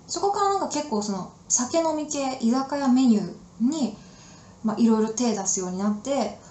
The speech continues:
あ、これちょっと買ってみようかなって思うものをたまに試すようになって、で、その中からね、今私の中で流行って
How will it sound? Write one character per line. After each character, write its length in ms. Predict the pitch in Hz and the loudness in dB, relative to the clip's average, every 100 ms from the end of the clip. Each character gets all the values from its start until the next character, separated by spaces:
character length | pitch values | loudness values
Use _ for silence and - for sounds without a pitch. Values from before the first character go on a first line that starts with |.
| - | -20
あ、 60 | - | -14
こ 140 | 240 | -8
れ 60 | 240 | -6
ち 100 | 302 | -6
ょ 20 | |
っ 40 | 302 | -6
と 80 | |
買 160 | 214 214 | -6 -4
っ 40 | |
て 80 | 220 | 4
み 120 | 226 | 6
よ 60 | 233 | 6
う 20 | |
か 100 | 214 | 4
な 180 | 196 170 | -4 -6
っ 100 | - | -6
て 60 | 202 | -2
思 200 | 208 214 | 2 4
う 60 | |
も 120 | 208 | 2
の 120 | 190 233 | 0 -2
を 80 | |
た 100 | 247 | 0
ま 120 | 208 208 | 2 2
に 80 | |
試 200 | 202 214 | 2 2
す 80 | 214 | 0
よ 60 | 190 | -2
う 40 | |
に 40 | 190 | -6
な 100 | 202 | -8
っ 60 | - | -8
て、 340 | 254 226 - - - - - | -4 -4 -6 -14 -20 -20 -6
で、 300 | 349 330 - - - - | -2 -2 -4 -14 -20 -12
そ 180 | - | -6
の 120 | 349 370 | -2 0
中 280 | 370 359 | 0 0
か 100 | 277 | -2
ら 140 | 208 190 | -4 -4
ね、 220 | 190 196 | -6 -6
今 260 | 254 254 196 | 0 2 2
私 340 | 196 208 214 | 0 -2 0
の 60 | 214 | 4
中 220 | 214 202 | 2 2
で 80 | 185 | -8
流 180 | - 208 | -4 -4
行 60 | |
っ 20 | 214 | -4
て 240 | - - | -6 -12